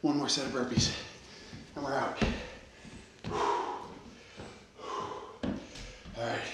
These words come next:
trying to keep from jumping and hitting the ceiling there.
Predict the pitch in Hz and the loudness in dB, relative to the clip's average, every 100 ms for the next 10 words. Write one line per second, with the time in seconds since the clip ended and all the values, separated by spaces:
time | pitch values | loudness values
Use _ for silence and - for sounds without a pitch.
0 | - - - - - - - - - - | -4 -4 -8 -14 -16 -16 -14 -12 -12 -6
1 | 147 135 160 147 143 120 120 - - - | -4 -2 0 0 0 -2 -6 -8 -12 -16
2 | - - - - - - - 147 143 151 | -18 -18 -16 -16 -16 -14 -2 0 2 2
3 | 131 120 - - - - - - - - | 0 0 -4 -4 -8 -16 -20 -18 -10 -10
4 | - - - 185 233 - 185 160 120 110 | -6 -6 -4 -4 -4 0 2 2 2 0